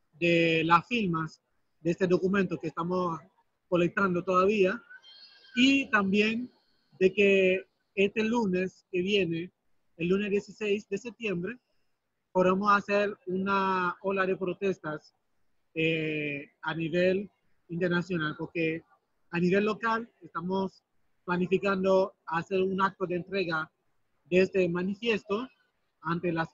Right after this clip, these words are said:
autoridades y entonces las personas que, que están en otros países pueden ir a las embajadas, eh, manifestar su solidaridad y también, am, con la, los mensajes y,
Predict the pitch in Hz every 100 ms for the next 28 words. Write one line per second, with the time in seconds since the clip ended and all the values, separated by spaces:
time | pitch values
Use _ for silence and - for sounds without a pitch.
0 | - 160 165 160 175 185 233 226 _ _
1 | _ _ _ _ _ - 220 247 262 233
2 | 185 180 196 190 190 185 _ _ _ -
3 | 175 175 175 214 208 202 185 175 165 _
4 | _ _ _ _ - 170 202 226 240 185
5 | 226 220 214 190 185 196 _ _ _ _
6 | - 185 185 202 233 254 196 196 - 170
7 | 170 180 170 170 190 175 170 175 _ _
8 | _ _ _ _ - 170 165 160 165 160
9 | 156 170 170 170 180 180 202 202 214 202
10 | 196 196 185 170 185 190 202 _ _ _
11 | _ _ 185 - 185 175 185 196 202 226
12 | _ _ _ _ _ 165 170 170 165 170
13 | 170 180 175 175 185 180 180 185 220 220
14 | 196 185 - 175 185